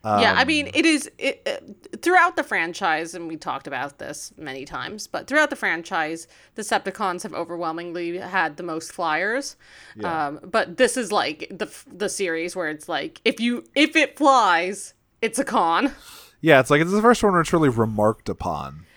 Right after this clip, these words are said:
Speaker 1: If she
Speaker 2: Um,
Speaker 1: breathes, she's a con. <laughs>
Speaker 2: <laughs>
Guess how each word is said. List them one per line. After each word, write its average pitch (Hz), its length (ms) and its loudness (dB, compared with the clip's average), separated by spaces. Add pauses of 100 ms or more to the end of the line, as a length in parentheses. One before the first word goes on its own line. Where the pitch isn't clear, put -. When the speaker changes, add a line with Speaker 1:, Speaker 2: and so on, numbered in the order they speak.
(240)
Speaker 1:
If 120 260 8
she 370 180 6
Speaker 2:
Um, 330 80 2
Speaker 1:
breathes, 330 680 4
she's 330 240 6
a 294 80 6
con. 285 640 6 (400)
<laughs> - 0 - (240)
Speaker 2:
<laughs> 214 140 4